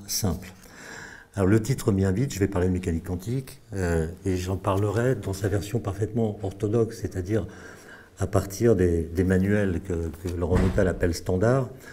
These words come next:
sans tenter de l'éclairer par des théories plus profondes qui essaieraient de la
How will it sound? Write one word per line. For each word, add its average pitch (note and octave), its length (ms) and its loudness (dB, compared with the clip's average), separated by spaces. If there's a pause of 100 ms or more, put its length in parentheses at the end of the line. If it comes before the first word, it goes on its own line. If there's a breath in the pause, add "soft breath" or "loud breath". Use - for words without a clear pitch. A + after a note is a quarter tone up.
(320 loud breath)
sans B2+ 340 2
tenter B2+ 440 6
de G#2+ 100 4
l'éclairer G2+ 600 4
par F#2+ 200 0
des F2+ 140 0
théories G2 400 2
plus G2 240 -4
profondes A2+ 640 2
qui - 140 -6
essaieraient G2 400 -2
de F#2+ 100 -2
la E2 300 -4